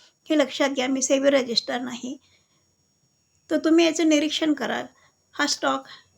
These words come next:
खरंच वर जाईल का इथून, आपल्या टार्गेट पूर्ण करेल का बॉलिंजर बँडपर्यंत,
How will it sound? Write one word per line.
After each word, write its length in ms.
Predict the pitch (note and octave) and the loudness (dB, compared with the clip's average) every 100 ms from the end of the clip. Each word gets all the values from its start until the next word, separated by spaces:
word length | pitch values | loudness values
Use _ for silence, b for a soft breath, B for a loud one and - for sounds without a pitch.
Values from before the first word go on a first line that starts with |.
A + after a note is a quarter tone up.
| _ | _
खरंच 280 | - C#4 C#4+ | 0 2 2
वर 220 | C4+ B3 | -4 -4
जाईल 240 | A#3 G#3 G#3+ | -4 -6 -6
का 120 | G3 | -8
इथून, 460 | G3 - A3+ B3 B3 _ _ _ b b b b - | -10 -10 -12 -10 -14 _ _ _ b b b b -4
आपल्या 280 | B3+ C#4 | 0 2
टार्गेट 480 | C4+ C4+ B3 B3+ B3+ | 2 0 0 -2 -6
पूर्ण 260 | C4 C4+ C#4 | -8 -4 -4
करेल 280 | C4+ A#3 A3+ | -4 -6 -4
का 120 | A#3 | -4
बॉलिंजर 460 | A3 G#3+ G#3+ A3 A3 | -2 -4 -4 -4 -4
बँडपर्यंत, 760 | A3 G#3 A3 G#3+ A3 G#3 - | -4 -6 -8 -12 -14 -14 -16